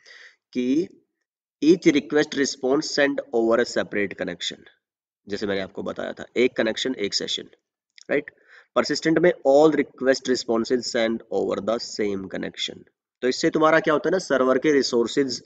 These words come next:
सेव होते हैं, ओके? ये लिखा है यहाँ पे सारा। ड्रॉबैक क्या है तुम्हारा अगर नॉन परसिस्टेंट कनेक्शन यूज़ करते हो तो high overhead on the server, बार बार, बार बार सर्वर को,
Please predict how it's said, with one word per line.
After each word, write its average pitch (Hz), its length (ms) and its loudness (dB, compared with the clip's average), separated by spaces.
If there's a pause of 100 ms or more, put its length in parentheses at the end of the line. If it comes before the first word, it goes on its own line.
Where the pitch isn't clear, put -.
सेव 107 320 0
होते 82 260 -10
हैं, 78 140 -10 (1300)
ओके? 131 200 -12 (1500)
ये 104 60 -10
लिखा 95 340 -12
है - 120 -12
यहाँ - 140 -18
पे - 120 -18
सारा। - 240 -20 (120)
ड्रॉबैक 117 440 4
क्या 127 120 2
है 101 80 0
तुम्हारा 90 320 -4
अगर 92 260 -4
नॉन 98 260 0
परसिस्टेंट 95 480 -6
कनेक्शन 92 380 -4
यूज़ 92 220 -6
करते 90 300 -6
हो 95 60 -2
तो 147 140 0 (520)
high 120 280 4 (120)
overhead 98 480 0
on 87 120 -6 (100)
the 123 80 -2 (100)
server, 52 440 -12 (180)
बार 123 280 4
बार, 107 200 4
बार 107 220 2
बार 101 180 -2
सर्वर 104 320 -2
को, 101 420 -4